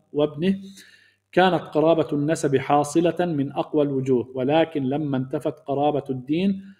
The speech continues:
لا جرم نفاه الله تعالى بأبلغ الألفاظ،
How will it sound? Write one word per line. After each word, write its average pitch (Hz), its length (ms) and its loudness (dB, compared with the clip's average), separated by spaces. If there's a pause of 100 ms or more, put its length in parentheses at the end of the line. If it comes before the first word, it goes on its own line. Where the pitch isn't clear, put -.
(180)
لا 143 300 4
جرم 147 380 2
نفاه 131 460 -2
الله 131 400 -4
تعالى 127 580 -2
بأبلغ 135 560 -6
الألفاظ، 135 640 0